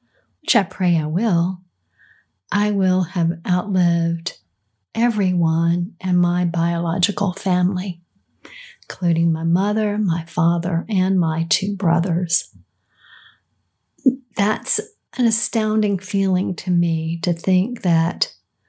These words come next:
they missed so much of life. Um, my brother, my younger brother, uh, died at the age of sixty-four,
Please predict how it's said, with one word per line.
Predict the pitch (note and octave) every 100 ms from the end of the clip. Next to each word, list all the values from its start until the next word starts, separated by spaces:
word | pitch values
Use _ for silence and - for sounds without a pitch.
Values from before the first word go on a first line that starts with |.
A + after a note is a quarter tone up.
| _ _ _ _ _ _ -
they | G#3+ G#3+
missed | G#3 G#3 G3+ F#3+ F#3+ - - - - _ _ _ _
so | - - G#3+ G3
much | F#3 F3+ F3 F3+
of | E3+
life. | E3 D#3 D#3 E3+ E3 - - _ _ _ _ _ - - _ _ -
Um, | F3+ F3 G3 G3 F#3 F3
my | G3 F#3
brother, | E3+ F#3+ G3+ F3 F3+ G3
my | G#3+ E3+
younger | F3+ G3+ F3+
brother, | E3 D#3 - - F#3 - _ _ _ _ _ _ -
uh, | B3 F3 G#3+ G3+
died | F3+ E3+ E3+ G#3
at | G3 F3
the | F#3+ B3
age | F3 F3 F3 F3 A#3
of | F3+ F3+ F#3+
sixty-four, | - - F#3 - - - - - G3+ F#3 E3+ F3